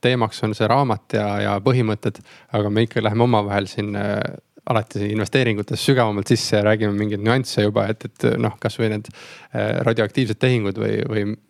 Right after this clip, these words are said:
või Kristina jagas siin mingeid muid, äh, kodulaenu nippe ja muid asju, et, et mõtlen, kui minna nüüd investeerimises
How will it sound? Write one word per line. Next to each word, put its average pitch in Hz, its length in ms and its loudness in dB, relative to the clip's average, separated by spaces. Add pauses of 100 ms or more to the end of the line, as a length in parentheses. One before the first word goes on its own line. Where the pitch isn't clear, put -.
või 107 140 -2 (260)
Kristina 104 320 0
jagas 104 220 -2
siin 104 100 0
mingeid 107 300 -4 (500)
muid, 123 360 2
äh, 104 280 0 (260)
kodulaenu 107 460 0
nippe 110 280 -2
ja 104 60 -4
muid 117 180 0
asju, - 260 -4
et, - 140 -20 (680)
et 113 400 -4
mõtlen, 123 240 0
kui 113 80 0
minna 120 240 2
nüüd 101 240 -6
investeerimises 110 960 0